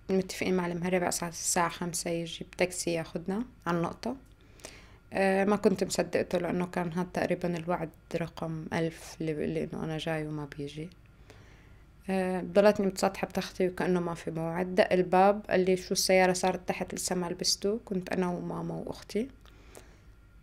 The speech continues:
لبسنا وكان معنا سترات النجاة، فما قبل يخلينا ناخدها، لأنه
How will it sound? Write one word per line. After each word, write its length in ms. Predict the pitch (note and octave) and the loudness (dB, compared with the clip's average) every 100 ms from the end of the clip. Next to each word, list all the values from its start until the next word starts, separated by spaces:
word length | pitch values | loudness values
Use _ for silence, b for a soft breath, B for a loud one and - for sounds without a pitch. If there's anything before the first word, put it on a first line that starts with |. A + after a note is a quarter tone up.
| - - - | -20 -20 -2
لبسنا 500 | G3 G3 - A3 G#3+ | 0 0 0 4 4
وكان 400 | G#3 G3 F#3+ F#3 | 4 0 0 2
معنا 320 | F#3 F3+ F3+ | 2 2 0
سترات 440 | F3 - - F3+ F3+ | -2 -4 0 0 0
النجاة، 440 | F3 E3+ E3+ F3+ | -4 -4 0 -2
فما 540 | F#3 - F#3+ F3+ F3+ - | -2 -2 2 4 4 4
قبل 280 | E3 E3 | 4 2
يخلينا 640 | E3 D#3+ D#3+ - E3 E3 E3 | 0 -2 -6 -8 -6 -2 -2
ناخدها، 500 | E3 - D#3 F#3+ C4 - F3 | -4 -2 -2 -2 -4 -8 -4
لأنه 420 | - E3 E3 | -2 -2 -6